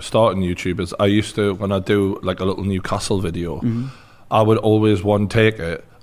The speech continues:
Speaker 1: and if I made a mistake, I'd just start again.
Speaker 2: Right.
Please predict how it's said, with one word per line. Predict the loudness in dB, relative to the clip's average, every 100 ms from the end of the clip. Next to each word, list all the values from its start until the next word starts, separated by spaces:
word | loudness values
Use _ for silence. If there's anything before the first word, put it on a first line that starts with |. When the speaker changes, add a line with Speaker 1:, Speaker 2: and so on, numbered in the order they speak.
| -4
Speaker 1:
and | 0 0 0
if | 0 2
I |
made | 4 4 4
a |
mistake, | 0 0 0 0
I'd | -2
just | -4 -2
start | 0 0
again. | 0 -2 -2 -6 -14 -20 -20 -20 -2
Speaker 2:
Right. | 0 0